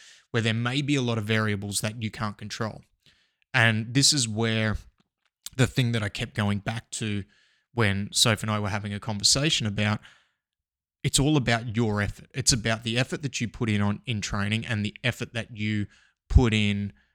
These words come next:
when you're in the competition, because that's going to determine, that's going to ha-, go a long way to determining the result. You can't control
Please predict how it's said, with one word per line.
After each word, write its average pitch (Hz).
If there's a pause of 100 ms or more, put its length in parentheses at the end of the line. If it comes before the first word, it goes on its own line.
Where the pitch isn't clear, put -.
when 110
you're 104
in 110
the 104
competition, 101
because 110
that's 123
going 139
to 120
determine, 107 (540)
that's 135
going 160
to 127
ha-, 123
go 117
a 113
long 110
way 101
to 104
determining 101
the 101
result. 104 (580)
You 120
can't 127
control 110